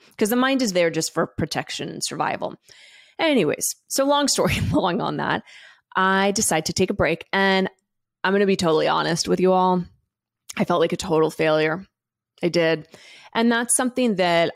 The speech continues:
I've battled with in my life. Like, here I am, Nikki Sharp, two-time best-selling author, you know, book deal with Random House, had a number one app, iTunes top thirty podcasts, like,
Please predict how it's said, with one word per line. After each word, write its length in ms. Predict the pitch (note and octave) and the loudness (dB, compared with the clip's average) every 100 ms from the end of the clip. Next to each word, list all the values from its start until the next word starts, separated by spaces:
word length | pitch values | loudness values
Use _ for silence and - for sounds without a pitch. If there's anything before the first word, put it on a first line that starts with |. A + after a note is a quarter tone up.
| - | -2
I've 360 | E3 D#3+ G#3+ | 0 0 -2
battled 460 | - D3 C#3+ F3 F3 | -4 -2 0 0 0
with 500 | F3 F#3+ G#3 - - _ | 2 2 0 -6 -20 _
in 160 | D#3 E3 | -4 -2
my 160 | E3+ | -2
life. 600 | D3+ D3+ D#3+ G3+ G#3+ - | 0 0 4 4 2 -2
Like, 180 | D#3+ D#3+ | -4 -4
here 240 | - A3+ A#3+ | -2 0 0
I 60 | |
am, 240 | G3 F3+ E3+ | 0 0 -2
Nikki 200 | E3+ F3 | -2 -2
Sharp, 440 | - D#3+ D3 C#3+ | 0 0 0 0
two-time 520 | - C#4+ B3+ A#3+ G3 | 0 0 2 0 2
best-selling 520 | F#3 A3 - A#3 A3+ | 0 0 0 2 2
author, 520 | G#3+ A3 G#3 F#3+ F3 E3+ - - - | 2 0 2 2 2 0 -6 -20 -6
you 120 | F3+ | 0
know, 280 | F#3 E3+ - - | 0 0 -4 -8
book 260 | E3+ C4+ | -2 -2
deal 220 | C4 B3+ A3+ | 2 2 2
with 160 | A3+ | 0
Random 500 | G3 A3 A#3 A3 G#3 | 0 0 2 2 2
House, 440 | F#3 F3+ E3 E3+ - | 2 2 2 0 0
had 140 | A3 | 0
a 60 | A3 | 2
number 340 | A3+ A#3 A#3+ | 2 2 2
one 260 | A#3+ A3+ A3 - | 2 2 -2 -2
app, 500 | G#3+ G3+ F#3+ F3+ - - - _ _ | -2 0 0 -2 -6 -20 -20 _ _
iTunes 500 | A3+ A#3 A3 A3+ G#3+ | 0 2 2 0 0
top 240 | - A#3 - | -2 -2 2
thirty 260 | A3+ G#3+ | 2 2
podcasts, 640 | G#3+ A3 G#3 G#3 F#3 E3+ | 0 0 0 0 0 0
like, 180 | G3 F#3+ | -2 -4